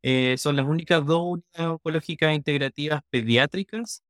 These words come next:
Existen otras unidades oncológicas, pero son de adultos, y se ubican principalmente a nivel de la zona también de la capital. Entonces, obviamente que para nosotros era todo un desafío, primero, salir de Santiago,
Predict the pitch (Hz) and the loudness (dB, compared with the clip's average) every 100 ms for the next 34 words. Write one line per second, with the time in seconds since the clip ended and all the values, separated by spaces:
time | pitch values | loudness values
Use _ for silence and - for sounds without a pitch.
0 | _ _ - 135 - 196 - - 196 196 | _ _ -8 -8 -4 -4 -4 -2 -2 0
1 | 202 196 196 190 190 190 185 - 185 180 | -2 -2 0 2 2 2 -2 -4 -6 -6
2 | 196 185 - 160 151 160 156 139 120 131 | -4 -4 0 0 2 -2 0 0 0 -4
3 | 101 - _ _ _ _ - - 143 139 | -8 -16 _ _ _ _ -20 -8 0 2
4 | 135 - - 123 139 147 139 - 131 - | 2 -2 -4 -2 0 -2 -2 -4 -8 -6
5 | - 143 151 160 - 175 - _ _ _ | 0 0 0 -6 -8 -12 -12 _ _ _
6 | 127 131 131 139 143 135 123 - 139 135 | 0 4 4 4 2 2 2 0 -6 -2
7 | 123 117 135 143 147 143 139 139 139 135 | -2 2 2 4 2 2 -2 -4 -6 -8
8 | _ 135 135 135 127 143 143 147 - 135 | _ -2 0 0 2 2 2 2 0 0
9 | 135 127 - _ _ 131 127 127 120 160 | 2 2 -2 _ _ 4 4 4 0 0
10 | 160 165 156 131 151 160 165 160 165 156 | 2 2 4 4 2 2 2 0 0 -2
11 | - 170 170 190 - _ _ _ _ _ | -2 0 2 0 -6 _ _ _ _ _
12 | 147 143 160 180 214 233 - _ _ - | 2 4 6 6 4 2 -4 _ _ -10
13 | - 135 151 156 170 180 175 - 196 160 | 0 4 4 4 2 2 -2 0 2 4
14 | 160 196 | 2 -2